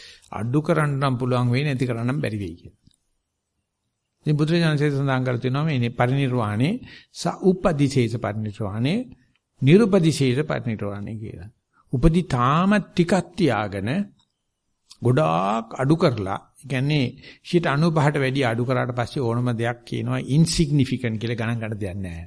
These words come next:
ඉතුරු වෙන රොස්ස ගණන් ගන්න නැහැ. ආන්නේ වගේ සෞපදිශේෂ නිර්වාණ ධාතු වෙනට යා ළඟ තියට අනූපහටත් වැඩි අඩු කරලා බෑ දන්නවා තාම ටිකක් තියෙනවා. ඒ වගේම එයා දන්නවා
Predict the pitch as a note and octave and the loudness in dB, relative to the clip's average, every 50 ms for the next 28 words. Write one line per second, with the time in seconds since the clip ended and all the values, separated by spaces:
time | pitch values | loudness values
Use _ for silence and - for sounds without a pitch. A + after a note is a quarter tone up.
0 | - - B2+ A2 D3 B2+ B2+ C3 C3 C3 A#2 A2 B2 B2 - - C#3+ C3 B2 B2 | -12 -10 -4 -2 0 0 2 0 0 0 0 0 -2 -2 -2 -2 -2 0 0 0
1 | B2 B2 B2+ B2+ B2 A#2+ B2 A2 - - - - _ - - - - - _ - | 0 0 0 0 0 0 0 -2 -2 -6 -12 -20 _ -20 -20 -20 -20 -20 _ -8
2 | G2+ G#2+ B2+ C#3+ E3 F#3 F#3 E3+ D#3+ D3+ D3+ D3+ C#3 - - B2+ C#3 D#3+ E3+ E3+ | -4 -2 0 0 2 2 4 2 2 2 2 0 0 0 -2 -2 0 0 0 0
3 | G3+ F3 F#3 D#3+ C3 F3 E3+ D3+ D3+ C#3+ C#3 C3+ C3+ C3 C3+ B2+ C3 B2 A#2+ A2+ | 0 2 2 2 2 2 2 2 2 2 2 0 0 0 0 0 0 0 0 0
4 | B2 B2+ B2+ B2+ B2 B2 B2 B2+ B2 A2+ A2 B2 B2+ B2+ C3 D#3+ A3+ C4 - - | 0 0 0 -2 -2 -2 0 0 0 0 0 0 0 2 2 0 0 -2 -6 -12
5 | - - _ _ _ _ _ - C#3 B2+ C3+ C3+ D#3 C#3 A2+ A#2+ C#3 E3+ G3 G3+ | -20 -20 _ _ _ _ _ -4 -2 0 0 0 0 0 2 4 6 6 6 8
6 | F#3+ D#3+ D#3 D#3+ E3+ E3+ - C#3+ C3 C#3 B2+ A2 A#2+ B2+ C#3+ D#3 F3+ F#3+ G3 G#3+ | 6 6 4 4 2 0 -2 0 0 2 0 0 0 0 0 0 0 0 0 0
7 | G#3+ G#3+ F3 E3+ E3 E3+ F#3 G3+ A3 G3+ F3+ E3 E3 F#3+ G3 G3 F3+ C#3+ B2 - | 0 0 0 0 0 2 2 2 2 0 0 -2 -2 0 0 -2 0 0 -2 -4
8 | - - - - - - - _ _ _ - _ _ _ _ _ _ _ _ _ | -4 -10 -12 -12 -12 -16 -18 _ _ _ -20 _ _ _ _ _ _ _ _ _
9 | _ _ - - - - - D3+ D#3 E3+ G3+ G3 F#3+ F3 D#3+ C#3 C3 B2+ C3+ D#3 | _ _ -20 -20 -10 0 4 4 6 6 4 4 4 4 4 2 2 2 2 4
10 | F#3 A3 G#3+ | 4 2 2